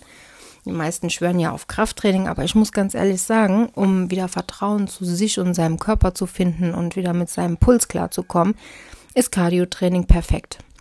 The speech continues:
Und man brennt Kal-, verbrennt Kalorien und man, äh, powert sich aus. Das heißt, man hat sogar diesen Adrenalinschub, den man zwischendurch hat, wenn man Panikattacken bekommt, wieder abgebaut. Das ist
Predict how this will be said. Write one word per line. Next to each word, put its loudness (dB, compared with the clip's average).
Und 8
man 6
brennt 2
Kal-, -2
verbrennt 2
Kalorien 2
und 10
man, 0
äh, -2
powert -2
sich -8
aus. -4
Das -6
heißt, 2
man 2
hat 2
sogar 2
diesen 0
Adrenalinschub, 0
den 4
man 2
zwischendurch -2
hat, -8
wenn -2
man -2
Panikattacken -2
bekommt, -6
wieder 0
abgebaut. -4
Das -8
ist -8